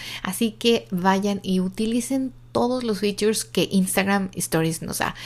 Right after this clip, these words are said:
Y empezando por todos aquellos donde la gente tiene que hacer una acción, donde tiene que votar, donde tiene que seleccionar alguna respuesta, donde tiene que escribir una respuesta,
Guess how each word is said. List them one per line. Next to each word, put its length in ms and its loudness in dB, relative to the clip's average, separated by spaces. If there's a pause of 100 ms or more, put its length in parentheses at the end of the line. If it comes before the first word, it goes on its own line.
(200)
Y 60 2
empezando 480 2
por 140 2
todos 260 4
aquellos 400 2
donde 380 2
la 100 2
gente 460 0
tiene 280 -2
que 100 -4
hacer 360 0
una 220 0
acción, 400 -2 (300)
donde 200 4
tiene 280 2
que 100 4
votar, 500 4
donde 240 -2
tiene 220 -4
que 100 -4
seleccionar 540 -2
alguna 260 0
respuesta, 720 0 (240)
donde 480 2
tiene 440 -4
que 320 4
escribir 500 0
una 160 0
respuesta, 680 0